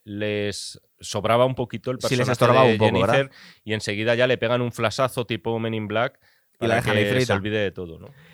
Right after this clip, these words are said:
Speaker 2: Em, que ahí se empieza a complicar la trama, claro.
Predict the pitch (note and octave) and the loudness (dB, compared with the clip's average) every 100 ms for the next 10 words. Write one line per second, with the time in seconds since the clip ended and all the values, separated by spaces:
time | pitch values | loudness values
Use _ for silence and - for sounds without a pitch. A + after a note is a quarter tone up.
0 | C3+ - A#2 A2+ A2 G#2+ G#2 - A#2+ A#2+ | -10 2 6 6 6 2 -2 0 2 2
1 | A#2 A2+ A2 G2+ G2+ F#2+ F#2 B2+ A2 A#2 | 0 -2 -2 -2 0 0 2 2 2 4
2 | A#2 | 4